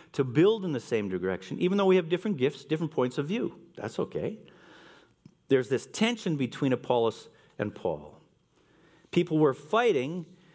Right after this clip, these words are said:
over who's better, but he comes back to it's a difference of a gifts, and it's the reality that God gives the increase. We trust in him. We bring our gifts, we use our gifts.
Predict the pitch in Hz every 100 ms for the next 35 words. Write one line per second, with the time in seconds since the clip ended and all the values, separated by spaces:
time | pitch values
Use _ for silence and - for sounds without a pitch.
0 | _ _ _ _ _ _ _ _ _ _
1 | _ _ _ _ _ _ _ _ 131 135
2 | 131 117 165 185 127 127 87 101 196 196
3 | _ _ _ _ _ _ _ _ _ -
4 | 123 123 175 190 143 147 151 151 - 147
5 | 123 - 113 139 147 165 - 127 104 98
6 | 110 98 - - - - _ _ _ _
7 | _ _ - 117 120 - 117 117 120 147
8 | 143 127 117 110 110 117 120 110 104 101
9 | 90 92 - 85 80 - - - _ _
10 | - 98 - 101 92 - 82 76 67 -
11 | 131 120 120 180 196 143 131 131 - 127
12 | 165 165 113 85 92 151 - -